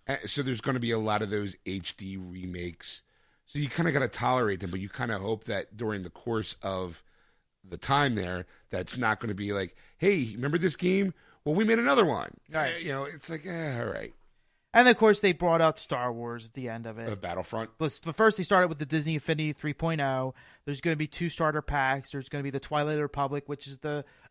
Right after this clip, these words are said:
Speaker 2: episodes one, two, and three movies, and then Rise Against the Empire, which is going to be four, five, and six. You're gonna get Han Solo and Boba Fett, and, uh, you know, I think Luke Skywalker in that one.
Speaker 1: Right.
Speaker 2: So that's, that's the kind of,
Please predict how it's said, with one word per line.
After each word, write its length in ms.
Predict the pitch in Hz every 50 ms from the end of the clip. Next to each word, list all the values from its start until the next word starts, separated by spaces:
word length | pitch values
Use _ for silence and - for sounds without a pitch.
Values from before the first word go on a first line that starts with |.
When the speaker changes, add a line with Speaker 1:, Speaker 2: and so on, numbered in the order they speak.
| -
Speaker 2:
episodes 380 | - 131 - 127 160 165 151 127
one, 200 | 127 135 139 143
two, 180 | - - 147 156
and 100 | 151 -
three 240 | - - 147 147 147
movies, 580 | 143 139 139 135 131 139 135 131 135 135 - - - - - _ _ _ _
and 180 | - 151 151 151
then 340 | 151 147 147 147 147 135 - - _ -
Rise 500 | 131 143 143 147 147 160 165 160 135 151
Against 380 | 135 - 151 151 156 - -
the 100 | 156 151
Empire, 420 | 143 147 139 - 139 131 131 131 127
which 220 | 131 143 131 -
is 100 | 123 120
going 180 | - 143 135 127
to 60 | 127
be 100 | 131 127
four, 200 | - - 147 135
five, 180 | - 139 131 127
and 80 | 123
six. 240 | - - 143 - -
You're 80 | - 127
gonna 120 | 123 120
get 80 | - -
Han 240 | 127 123 123 127 -
Solo 540 | - - 123 120 120 120 120 120 120 117
and 80 | 113 117
Boba 220 | 123 120 113 117 110
Fett, 500 | _ - 131 123 123 120 117 117 - - _
and, 200 | 123 117 113 110 _ _ _ _ _ _ _ _ -
uh, 320 | 120 110 107 98 95 95 -
you 140 | 139 127 110
know, 300 | 101 101 107 107 110 110
I 80 | 101 -
think 180 | - 139 120 -
Luke 120 | 131 120 -
Skywalker 440 | - - 117 113 110 107 107 -
in 100 | 113 113
that 180 | 113 107 104 101
one. 180 | 107 110 107 107
Speaker 1:
Right. 160 | 101 92 78
Speaker 2:
So 140 | 82 123 123
that's, 220 | 131 135 131 - - - - - - -
that's 240 | 156 170 160 -
the 80 | - 160
kind 240 | - 165 160 156 151
of, 140 | 147 127